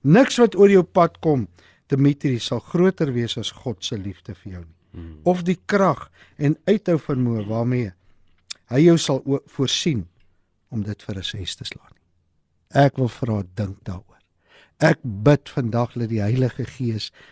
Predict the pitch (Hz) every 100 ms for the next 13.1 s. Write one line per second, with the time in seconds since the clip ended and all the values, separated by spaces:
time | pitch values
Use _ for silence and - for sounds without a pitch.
0 | _ 123 117 113 101 131 - 131 120 110
1 | 104 107 117 113 113 98 101 107 117 113
2 | - 98 92 98 85 - - - _ _
3 | _ - - _ - 147 - 156 143 156
4 | 135 127 117 - 123 90 - - - -
5 | 185 175 - 147 139 120 117 107 104 101
6 | 90 - - - - 127 - - - 123
7 | 110 - 110 _ - _ - - - 113
8 | 95 80 _ _ - - _ - - -
9 | 220 208 196 180 135 139 135 - 127 117
10 | _ _ - 226 208 147 131 - - -
11 | - _ - 131 117 110 110 - 107 104
12 | - 110 110 139 147 - 170 143 - 143